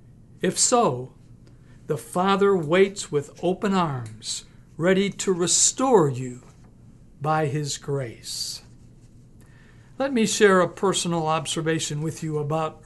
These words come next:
restoring grace. My parents were active for many years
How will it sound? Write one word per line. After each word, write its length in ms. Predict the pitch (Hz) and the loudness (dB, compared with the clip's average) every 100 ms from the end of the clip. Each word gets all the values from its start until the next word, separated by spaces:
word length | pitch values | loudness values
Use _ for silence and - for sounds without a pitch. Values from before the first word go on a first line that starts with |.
| - | -8
restoring 920 | 151 - - - 165 156 139 135 135 | -4 -2 -2 2 2 2 0 -6 -6
grace. 720 | 139 147 135 120 - - - - - - - - - - - - - - - - - - - - - - - | -2 -2 -2 -8 -10 -10 -12 -16 -20 -20 -20 -20 -20 -20 -20 -20 -20 -20 -20 -20 -20 -20 -20 -20 -20 -20 -12
My 160 | 147 156 | -2 -2
parents 520 | 156 208 208 165 - | 2 4 4 2 0
were 160 | 151 156 | 0 2
active 360 | 170 175 165 | -2 -2 -4
for 160 | 165 160 | -2 -4
many 280 | 165 165 165 | -2 -2 0
years 600 | 185 170 135 143 - - | 2 2 0 -4 -6 -8